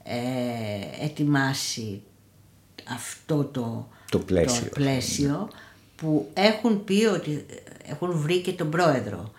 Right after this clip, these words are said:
Speaker 1: Θα είναι
Speaker 2: Α.
Speaker 1: ο νυν πρόεδρος του οκανά.
Speaker 2: Μάλιστα.
Speaker 1: Για τουλάχιστον το πρώτο εξάμηνο.
Speaker 2: Μμμ, μμμ.
Speaker 1: Ε, βιάζονται δηλαδή, ακριβώς γιατί φοβούνται ότι όταν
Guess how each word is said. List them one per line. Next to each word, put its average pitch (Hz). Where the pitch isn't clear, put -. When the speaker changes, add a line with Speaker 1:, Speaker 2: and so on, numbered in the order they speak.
Speaker 1:
Θα 147
είναι 190
Speaker 2:
Α. 170
Speaker 1:
ο 160
νυν 214
πρόεδρος 196
του 185
οκανά. 160
Speaker 2:
Μάλιστα. 117
Speaker 1:
Για 143
τουλάχιστον 147
το 131
πρώτο 127
εξάμηνο. 107
Speaker 2:
Μμμ, 90
μμμ. 87
Speaker 1:
Ε, 131
βιάζονται 143
δηλαδή, 117
ακριβώς 151
γιατί 226
φοβούνται 202
ότι 214
όταν 151